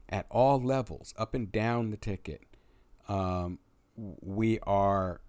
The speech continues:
you know, setting ourselves up for very difficult times. You know, think about, you know, kind of the, the elements that we've talked about on this podcast over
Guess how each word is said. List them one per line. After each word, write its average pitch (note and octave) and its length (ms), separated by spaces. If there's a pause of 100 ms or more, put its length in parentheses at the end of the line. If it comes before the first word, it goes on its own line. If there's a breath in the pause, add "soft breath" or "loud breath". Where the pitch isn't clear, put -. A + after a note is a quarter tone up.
(120)
you G2 100
know, D#2+ 80
setting A#2+ 420
ourselves G#2+ 560
up F#2+ 240 (340 soft breath)
for G2 680
very G#2+ 400
difficult F#2+ 640
times. D#2 540 (880 soft breath)
You F#2 100
know, - 60 (220)
think D#3+ 200
about, B2 560 (580)
you G#2+ 340
know, F#2 140
kind B2+ 240
of A#2 100
the, A2+ 180
the - 240
elements A2 380
that F#2+ 120
we've G#2 160
talked G2+ 260
about G2 240
on F#2 180
this A2+ 140
podcast F#2+ 720
over G2+ 420